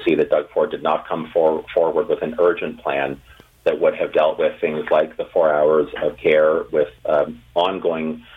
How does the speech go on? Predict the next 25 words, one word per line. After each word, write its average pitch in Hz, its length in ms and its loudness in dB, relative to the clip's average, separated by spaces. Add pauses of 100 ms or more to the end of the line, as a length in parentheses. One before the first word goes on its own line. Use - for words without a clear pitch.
(380)
increases 90 500 -2
in 80 140 -2
compensation 80 720 -2
for 85 120 -2
the 73 100 -2
personal 80 440 -2
support 78 360 -2
workers 78 460 0
who 80 140 2
are 73 100 2
in, 80 400 -4 (420)
working 85 280 -2
in 80 100 -6
those 76 200 0
homes 78 300 -2
doing 78 200 -2
heroic 76 460 0
work. 76 180 2
I 95 40 -2
mean, 90 140 0
it's 90 100 0
just 95 180 0
shocking 85 400 0
to 80 100 -20
me 73 280 -4